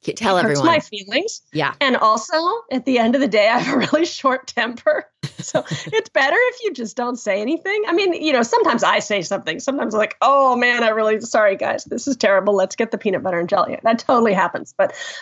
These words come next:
Speaker 2: um, you know, the, the, we let the kids not eat it, but we don't let them gripe about it. So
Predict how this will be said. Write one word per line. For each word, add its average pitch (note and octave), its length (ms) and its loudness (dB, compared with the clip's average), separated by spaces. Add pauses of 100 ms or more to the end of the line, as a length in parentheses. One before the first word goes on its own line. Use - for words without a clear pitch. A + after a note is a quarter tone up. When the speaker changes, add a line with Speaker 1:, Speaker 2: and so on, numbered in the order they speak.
Speaker 2:
um, F3+ 360 2 (280)
you C#4+ 60 4
know, G3+ 340 4 (460)
the, G#3+ 340 0
the, F#3+ 400 2 (140)
we A3+ 380 0
let C4+ 280 2
the D4+ 60 0
kids A3+ 260 -2
not G3 200 2
eat C4 120 2
it, F#3+ 140 2
but F3 100 0
we G3+ 80 -6
don't G3+ 260 0
let E3+ 200 -4
them A#2+ 240 -6 (260)
gripe D#3+ 300 0
about A#2 300 -2
it. G2+ 120 -4 (240)
So G#3+ 560 2